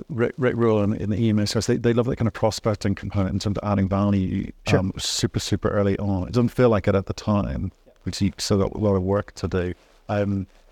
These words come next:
Speaker 1: and you, is it, you just sticking with, I mean, which states are you operating in?
Speaker 2: Uh, Nevada's our primary. We have one project in Idaho,
Speaker 1: Idaho,
Speaker 2: but we're
Speaker 1: yeah.
Speaker 2: definitely the core of the company's Nevada.
Speaker 1: Right. Okay. Fine. And, and there's enough, enough to be doing down there, enough to, enough prospecting to be doing down
Speaker 2: Oh, yeah.
Speaker 1: there.
Speaker 2: Yeah.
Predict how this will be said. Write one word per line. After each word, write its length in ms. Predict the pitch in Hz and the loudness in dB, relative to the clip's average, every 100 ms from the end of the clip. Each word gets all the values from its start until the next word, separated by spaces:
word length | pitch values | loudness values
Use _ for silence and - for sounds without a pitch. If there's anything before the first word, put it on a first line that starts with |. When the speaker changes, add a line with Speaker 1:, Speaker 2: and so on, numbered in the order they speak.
| 117 | -2
Speaker 1:
and 120 | 110 | 2
you, 240 | 113 117 - | 2 2 -2
is 160 | 127 | -4
it, 60 | 160 | -2
you 120 | 123 | 0
just 160 | 113 - | -2 -2
sticking 380 | - 123 123 120 | -2 0 2 2
with, 160 | 113 - 127 | 0 -2 -4
I 40 | |
mean, 240 | 120 110 - 123 120 | 0 0 -2 -6 -8
which 180 | 127 131 | -4 -2
states 280 | 147 135 135 | -2 -2 0
are 40 | |
you 40 | |
operating 360 | 127 - 135 143 | 0 0 -2 0
in? 120 | 147 - - - - - | -2 -2 -12 -14 -16 -2
Speaker 2:
Uh, 180 | 127 127 | 0 0
Nevada's 400 | 135 147 156 147 | 2 4 4 4
our 80 | 135 | 0
primary. 460 | - 123 120 120 | 2 0 2 2
We 120 | 131 | 2
have 160 | 135 139 | 2 4
one 140 | 139 147 | 2 2
project 380 | 143 135 131 | 2 0 0
in 60 | 127 | -2
Idaho, 300 | 117 127 143 | -2 0 4
Speaker 1:
Idaho, 260 | 110 101 101 | 4 4 2
Speaker 2:
but 100 | - | 4
we're 100 | 131 | 4
Speaker 1:
yeah. 60 | |
Speaker 2:
definitely 340 | - 131 - 120 | 4 2 2 -2
the 80 | - | 0
core 220 | 123 113 | 0 0
of 60 | |
the 60 | 104 | 0
company's 500 | - 104 117 113 - | -2 -4 -4 -6 -6
Nevada. 340 | - 113 - - _ | -4 -4 -4 -10 _
Speaker 1:
Right. 260 | 113 113 98 | 0 2 4
Okay. 360 | 120 - 104 85 | 0 2 0 2
Fine. 260 | 110 98 | 0 0
And, 240 | 104 104 92 _ - | 0 0 -2 _ -8
and 160 | 117 110 | 0 0
there's 140 | 98 | 2
enough, 280 | 110 101 - | 2 0 -2
enough 220 | 117 104 | -2 -2
to 40 | - | 0
be 80 | 98 | -2
doing 460 | 87 104 101 98 | 0 2 4 2
down 260 | 95 87 90 | 2 0 0
there, 180 | 87 87 | 0 -2
enough 220 | 95 - | -2 -2
to, 80 | 104 92 - | -2 -2 -2
enough 340 | 101 92 - _ | -2 -4 -8 _
prospecting 540 | - 98 - - 98 85 | -4 -4 -2 -2 -2 -4
to 100 | - | -2
be 120 | 92 | 0
doing 300 | 104 101 101 | 4 4 4
down 140 | 90 | 4
Speaker 2:
Oh, 20 | 120 | 4
yeah. 120 | 107 | 4
Speaker 1:
there. 120 | 90 - - | 0 -4 -4
Speaker 2:
Yeah. 120 | 113 | -4